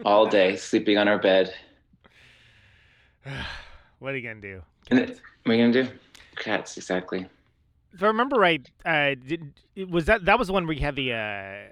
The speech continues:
Speaker 2: the shower caps.
Speaker 1: Yes, that's
Speaker 2: Right?
Speaker 1: right.
Speaker 2: Which is, which is a g-, pretty clever <laughs> l-, little extra, uh, thing. Wh-, wh-, did, was that just like a, "Hey, let's do something cool with this,"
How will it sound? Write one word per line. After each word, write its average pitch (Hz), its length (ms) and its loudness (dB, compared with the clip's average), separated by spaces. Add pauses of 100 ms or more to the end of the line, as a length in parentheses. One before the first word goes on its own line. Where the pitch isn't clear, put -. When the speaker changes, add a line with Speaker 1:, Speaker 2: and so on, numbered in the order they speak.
Speaker 2:
the 131 80 -14
shower 170 320 2
caps. - 560 -10 (840)
Speaker 1:
Yes, 123 460 2
that's 143 300 0
Speaker 2:
Right? - 0 -
Speaker 1:
right. - 420 2 (100)
Speaker 2:
Which 165 240 -12
is, 143 180 -18
which 156 300 -12
is 156 180 -10
a 165 40 -12
g-, - 120 -20 (160)
pretty 160 180 -12
clever 123 600 -8 (500)
<laughs> - 580 -20
l-, 160 160 -8 (520)
little 175 240 -2
extra, 120 600 -8 (280)
uh, 170 60 -20 (440)
thing. 131 320 -10
Wh-, - 600 -18
wh-, 196 180 -2
did, 175 160 0
was 175 140 0
that 175 180 6
just 175 220 -4
like 165 180 -4
a, 147 160 0
"Hey, 147 120 -2
let's 139 180 -6
do 139 100 -6
something 135 240 -10
cool 131 220 -8
with 143 120 -10
this," - 440 -10